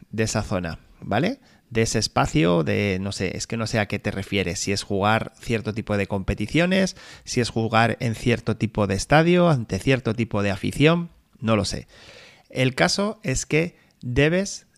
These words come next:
centrarte en eso que te da miedo, escríbelo, sácalo de ahí y a ver de qué manera,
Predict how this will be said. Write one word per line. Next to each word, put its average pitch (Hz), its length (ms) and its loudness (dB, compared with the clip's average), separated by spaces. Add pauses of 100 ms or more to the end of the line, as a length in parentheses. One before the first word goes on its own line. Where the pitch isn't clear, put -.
(300)
centrarte 147 720 0 (420)
en 113 300 -2
eso 131 300 -2
que 110 100 -8
te 113 100 -2
da 131 140 2
miedo, 131 400 0 (120)
escríbelo, 143 640 2
sácalo 147 480 2
de 135 80 4
ahí 135 340 2 (400)
y 127 140 4
a 113 80 2
ver 139 260 2 (100)
de 110 200 -2
qué 139 120 2
manera, 135 460 -2